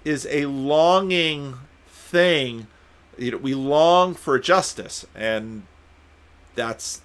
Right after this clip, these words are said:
that's the rest we are looking for. Here's, here's the chapter in, in his book, um, A Refugee Spirituality. And, and as I said with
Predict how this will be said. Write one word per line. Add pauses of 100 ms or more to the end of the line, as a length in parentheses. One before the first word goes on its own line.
that's
the
rest
we
are
looking
for. (680)
Here's, (300)
here's
the
chapter
in,
in
his
book, (520)
um, (240)
A
Refugee
Spirituality.
And,
and
as
I
said
with